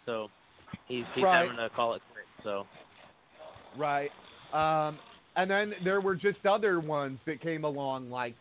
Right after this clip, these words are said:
Speaker 2: Tank and, uh, you know,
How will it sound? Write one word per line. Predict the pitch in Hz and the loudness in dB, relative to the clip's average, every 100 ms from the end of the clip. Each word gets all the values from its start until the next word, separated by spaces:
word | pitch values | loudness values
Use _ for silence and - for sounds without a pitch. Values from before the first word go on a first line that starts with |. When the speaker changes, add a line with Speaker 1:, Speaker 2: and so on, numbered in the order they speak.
| 160 | 0
Speaker 2:
Tank | 180 185 196 185 - - | 2 2 0 -6 -12 -4
and, | 151 143 139 127 123 | 0 2 2 2 0
uh, | 120 113 107 101 98 _ _ _ _ _ - - | 2 2 2 -2 -8 _ _ _ _ _ -12 0
you | 131 | 4
know, | 131 123 117 117 117 | 6 8 8 6 2